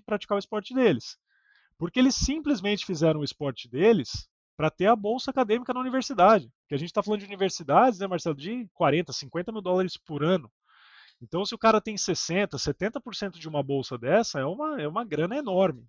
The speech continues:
né? Em cinco anos, a gente tá falando de uma grande economia. Então, eles sempre vão buscar oportunizar o esporte.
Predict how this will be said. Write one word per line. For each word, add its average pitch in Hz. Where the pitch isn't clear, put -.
né? 156
Em 131
cinco 185
anos, 202
a 127
gente 147
tá 185
falando 190
de 240
uma 254
grande 190
economia. 139
Então, 160
eles 226
sempre 269
vão 208
buscar 185
oportunizar 196
o 208
esporte. 139